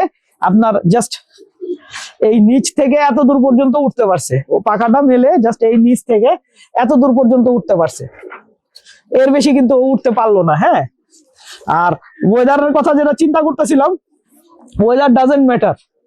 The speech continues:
এই কবুতরটা যদি উঠতে পারতো, আমি মোটামুটি কনফিডেন্ট যে এই কবুতরটা, এই কবুতরের যে মালিক, তার বাসায় যাওয়ার চেষ্টা করতো, ঠিক আছে। তো যাই হোক, উঠতে পারে না, ওরা রাইখা দিয়ে চলেন।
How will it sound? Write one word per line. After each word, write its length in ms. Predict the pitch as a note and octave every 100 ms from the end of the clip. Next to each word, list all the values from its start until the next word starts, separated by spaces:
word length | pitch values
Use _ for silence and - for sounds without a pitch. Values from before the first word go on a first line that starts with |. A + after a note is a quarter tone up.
| _ _ _ _ _ _ _
এই 120 | G#3+ A3
কবুতরটা 380 | C4+ C#4 C4+ D4
যদি 120 | C#4+ D#4 D#4+
উঠতে 220 | C#4 E4+ D4+
পারতো, 240 | C#4+ D4+ C#4+ F4 _ _ _ _ - - - - F#3+
আমি 120 | A#3 C4
মোটামুটি 340 | C4 C#4+ C#4+ C#4+
কনফিডেন্ট 420 | C4+ C#4 D4 C#4+ F#4 _ _ _ _ - _ E3+
যে 80 | A#3 B3
এই 80 | C4
কবুতরটা, 380 | D4+ D4 B3+ D4+ D4+
এই 60 | C#4
কবুতরের 420 | C#4 C4+ B3+ C#4+ E4+ _ _ _ _ _ - - - F3
যে 80 | A3+ A#3
মালিক, 260 | A#3+ C4+ B3
তার 120 | C4 B3
বাসায় 220 | B3 C4 A#3
যাওয়ার 160 | A#3 -
চেষ্টা 200 | A#3+ G#3+ F3+
করতো, 220 | D3+ B2+ - _ _ _ _ _ - - - - -
ঠিক 120 | F3 G#3+
আছে। 160 | G#3 F3 C3+ _ _ _ G#4+ - - - - -
তো 60 | G3+
যাই 120 | B3+
হোক, 80 | D4+ C4
উঠতে 160 | A3+ C#4
পারে 120 | C4+ B3+
না, 60 | C4+
ওরা 100 | C4 A#3+
রাইখা 180 | A#3+ C4
দিয়ে 140 | B3 A3+
চলেন। 180 | A3